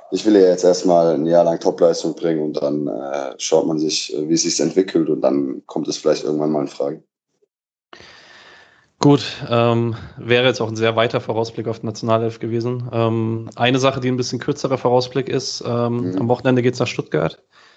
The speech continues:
Speaker 2: Für dich sicherlich, äh, ein besonderes Spiel, weil du dort aus der Gegend kommst. Ähm,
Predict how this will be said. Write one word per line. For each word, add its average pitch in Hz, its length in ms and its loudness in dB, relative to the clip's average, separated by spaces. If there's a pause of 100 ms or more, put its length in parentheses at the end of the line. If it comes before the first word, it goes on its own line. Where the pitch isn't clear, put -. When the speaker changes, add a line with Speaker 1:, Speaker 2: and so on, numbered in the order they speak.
(100)
Speaker 2:
Für - 180 -2
dich 123 160 0
sicherlich, 123 680 -2
äh, 120 300 0
ein 117 280 -4
besonderes 139 440 2
Spiel, 143 260 0
weil 120 80 4
du 117 100 0
dort 120 180 0
aus 117 120 -4
der 120 100 -2
Gegend 123 240 -2
kommst. - 520 -6
Ähm, 113 520 -4